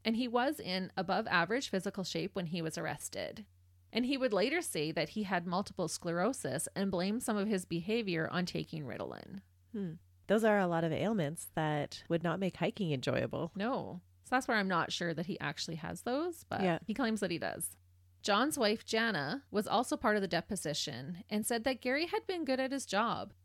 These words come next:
Speaker 1: He could communicate well on the phone. He was high energy, but spent his time as a loner.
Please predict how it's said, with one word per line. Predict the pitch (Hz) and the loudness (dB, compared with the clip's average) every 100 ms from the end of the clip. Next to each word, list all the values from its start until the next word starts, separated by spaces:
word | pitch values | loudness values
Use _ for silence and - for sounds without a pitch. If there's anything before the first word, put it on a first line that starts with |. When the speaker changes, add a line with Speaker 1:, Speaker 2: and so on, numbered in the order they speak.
| - | -4
Speaker 1:
He | - 247 | 0 0
could | 277 | -2
communicate | - 240 190 190 220 - | -2 -2 -2 -2 -2 0
well | 151 160 | 0 0
on | 196 | -2
the | 247 | -4
phone. | 175 135 135 208 - _ | -4 -4 -6 -10 -14 _
He | - 196 | 0 2
was | 170 | 2
high | 214 185 | 2 2
energy, | - 196 254 - 302 330 - _ - | 0 -2 -2 -2 -2 -2 -6 _ -4
but | - | -2
spent | - 226 277 | 0 0 0
his | 339 | -2
time | - 175 160 | 0 0 0
as | - 175 | -2 0
a | 190 | 0
loner. | 175 156 - 151 | 0 0 -4 -8